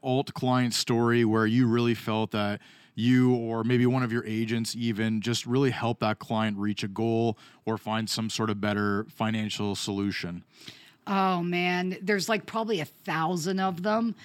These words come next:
Speaker 2: that
Speaker 1: Right.
Speaker 2: we've gone through. I mean, one that sticks in my head, my business partner had one. It was around actually Christmas time, which broke my heart. The private was actually kicking them out of their house and foreclosing on them.
Speaker 1: Ooh.
Speaker 2: They were in a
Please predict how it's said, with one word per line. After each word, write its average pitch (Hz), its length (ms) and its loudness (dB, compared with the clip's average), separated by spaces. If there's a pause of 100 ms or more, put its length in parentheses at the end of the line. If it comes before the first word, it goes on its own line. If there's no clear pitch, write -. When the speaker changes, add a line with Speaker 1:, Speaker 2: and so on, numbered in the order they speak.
(120)
Speaker 2:
that - 60 -4
Speaker 1:
Right. 170 140 2
Speaker 2:
we've 185 140 0
gone 185 300 0
through. 226 240 0
I 214 40 2
mean, 226 200 0
one 262 160 0
that 254 160 -2
sticks - 300 -4
in 214 80 -6
my 202 100 2
head, 190 440 0 (520)
my 202 220 2
business 208 340 0
partner 208 240 0
had 185 240 2
one. 185 160 0
It 190 80 -2
was 180 180 -2
around 190 260 0
actually 180 360 -2
Christmas 180 420 -4
time, 185 220 -2
which 170 160 -4
broke 170 240 -4
my 170 80 -2
heart. 170 460 0
The - 40 -6
private 175 460 -2
was 175 140 -4
actually 180 300 -4
kicking 175 280 -6
them 170 140 -4
out 165 160 -2
of 156 60 -4
their 156 80 -4
house 160 240 -6
and 165 100 -10
foreclosing 160 500 -6
on 180 160 -4
them. 196 160 -4 (140)
Speaker 1:
Ooh. 80 60 -4 (200)
Speaker 2:
They 185 120 -2
were 175 120 2
in 175 100 0
a 160 140 -2